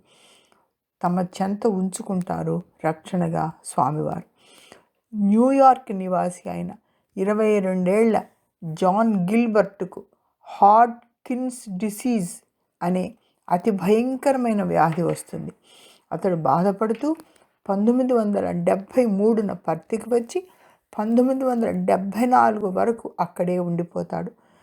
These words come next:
స్వామి అతడిని పలకరించరు, ఇంటర్వ్యూ ఇవ్వరు. ఇంత భయంకరమైనటువంటి వ్యాధితోటి అతడు తిరిగి తన దేశానికి వెళ్ళిపోవడం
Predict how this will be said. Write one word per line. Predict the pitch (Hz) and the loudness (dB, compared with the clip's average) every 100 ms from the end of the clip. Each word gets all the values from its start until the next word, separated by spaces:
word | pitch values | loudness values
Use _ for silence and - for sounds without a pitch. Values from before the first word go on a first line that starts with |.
| _ _ | _ _
స్వామి | - 175 185 214 208 | 0 2 4 2 -2
అతడిని | 190 202 202 202 | -2 -2 -2 -4
పలకరించరు, | 185 196 220 277 262 233 196 170 - _ _ _ _ 196 | -2 -2 0 0 0 -2 -2 -4 -10 _ _ _ _ -6
ఇంటర్వ్యూ | 208 254 269 277 | -2 0 0 2
ఇవ్వరు. | 262 226 202 180 - _ _ _ _ _ _ - | 2 2 0 -2 -4 _ _ _ _ _ _ -8
ఇంత | 196 196 196 196 | -4 -2 -2 -2
భయంకరమైనటువంటి | 165 147 170 220 254 262 240 226 214 202 196 196 196 180 170 | -2 0 0 0 0 0 0 0 -2 -2 -4 -4 -6 -4 -6
వ్యాధితోటి | 170 156 170 240 233 214 190 208 - _ _ _ _ | -2 -2 -2 -4 -2 -2 -2 -10 -14 _ _ _ _
అతడు | 185 185 220 196 | -6 0 0 0
తిరిగి | 185 - 233 247 262 240 | -4 -4 -2 0 0 -2
తన | 233 202 208 | -2 -4 -2
దేశానికి | 202 190 226 226 247 240 220 175 | 0 4 4 4 2 2 -2 -2
వెళ్ళిపోవడం | 175 202 226 226 190 185 | -2 -2 -2 -2 -2 -4